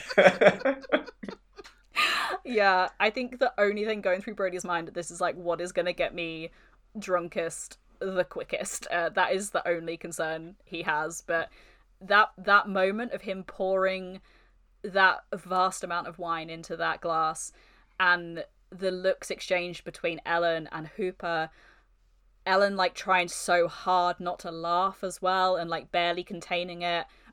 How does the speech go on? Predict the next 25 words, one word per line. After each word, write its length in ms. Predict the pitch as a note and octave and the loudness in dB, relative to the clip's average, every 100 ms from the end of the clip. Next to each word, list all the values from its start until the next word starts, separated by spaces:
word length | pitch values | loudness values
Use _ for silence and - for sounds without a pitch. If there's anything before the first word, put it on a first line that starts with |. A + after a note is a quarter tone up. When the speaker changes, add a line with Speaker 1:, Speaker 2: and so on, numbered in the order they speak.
| - | -14
Speaker 2:
Hooper 360 | - A3 G#3 G3+ | -2 -2 0 0
is 100 | F#3+ | 0
sort 140 | G3 | 0
of 80 | F3+ | -2
chuckling 420 | - F#3+ - F#3 F3 | 0 -2 -2 -4 -4
away, 380 | E3 F3 F3 | 2 4 4
he's 120 | F3 E3+ | 2 -4
just 140 | E3+ | -8
quite 260 | - F3 - | 0 0 0
amused 440 | E3 E3+ F3 E3 | -6 -8 -8 -6
by 100 | E3 | -4
the 60 | D#3+ | -2
whole 240 | E3 D#3+ | -2 -4
thing. 340 | D#3+ E3+ D#3+ E3 - _ - | -2 -2 -2 -8 -20 _ -4
It's 180 | G#3 G#3 | -4 -2
just 300 | C#4 C4 - | -2 -2 0
so 280 | G#3 F#3 F3+ | 2 2 2
good. 260 | F#3 E3+ | 2 0
It's 120 | E3 - | -2 -8
just 160 | A3 | -8
one 80 | A#3+ | -6
of 60 | A3+ | -2
those 200 | G#3+ G3 | -2 -2
really 200 | F3+ F3 | -6 -8
great 440 | - E3 E3 E3+ | -6 -2 0 -2